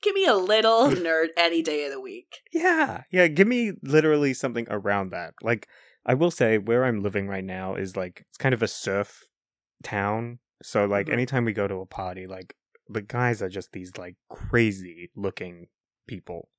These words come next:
Speaker 2: from around the world.
Speaker 1: Really? Jack. Well, what do you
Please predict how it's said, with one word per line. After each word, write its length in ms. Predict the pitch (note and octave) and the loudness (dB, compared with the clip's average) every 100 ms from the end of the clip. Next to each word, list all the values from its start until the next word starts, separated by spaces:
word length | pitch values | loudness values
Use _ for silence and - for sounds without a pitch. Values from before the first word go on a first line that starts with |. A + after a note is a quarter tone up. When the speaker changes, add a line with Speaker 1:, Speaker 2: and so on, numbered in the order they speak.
| _ - | _ 0
Speaker 2:
from 200 | A#2 A#2 | 2 4
around 260 | A#2 C3 | 8 8
the 60 | A2 | 6
world. 380 | G2 G2 F2+ - | 2 2 -2 -10
Speaker 1:
Really? 280 | E3 D#4 - - - _ - _ _ - | -6 -4 -4 -8 -20 _ -20 _ _ -12
Jack. 280 | C3+ D#3 - | -8 -8 -2
Well, 140 | G3 A3+ | 2 6
what 80 | |
do 20 | |
you 40 | D#4+ | 6